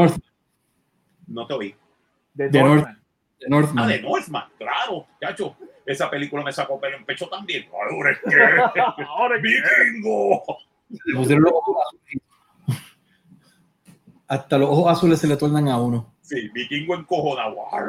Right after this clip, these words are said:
Speaker 2: <laughs> Te vas a pisar que por ahí ahora es que estoy en tuya, pi-, pintado de azul.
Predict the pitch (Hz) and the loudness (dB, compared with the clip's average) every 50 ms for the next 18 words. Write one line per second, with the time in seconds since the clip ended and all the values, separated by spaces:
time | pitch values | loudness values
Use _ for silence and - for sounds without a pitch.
0 | - - - - - 175 175 - 156 - 131 120 123 127 - - 165 151 - 151 | -4 -6 -4 -2 -4 -4 -4 -4 -8 -8 -6 -4 -4 -4 -6 -6 -10 -8 -4 -2
1 | 160 180 160 - 165 143 143 - - 139 139 127 120 - - 156 151 139 - - | -2 -2 -2 0 -2 -2 -2 -4 -6 -6 -4 -2 -2 -2 -4 -4 -6 -6 -6 -6
2 | - - - - 170 - - - - - - 349 302 - - - - - - - | -8 -8 -4 -4 -4 -4 -4 -8 -8 -8 -6 -6 -8 -8 -8 -10 -12 -10 -6 -6
3 | - - - - - 392 - - - - - - - - - - - - _ _ | -6 -6 -8 -10 -12 -12 -12 -10 -10 -10 -10 -10 -10 -10 -10 -10 -14 -14 _ _
4 | _ - 165 156 143 - 175 156 180 208 208 185 - - 202 196 180 | _ -12 -12 -12 -6 -6 -6 -4 -4 -2 -2 -2 -2 -2 -4 -4 -4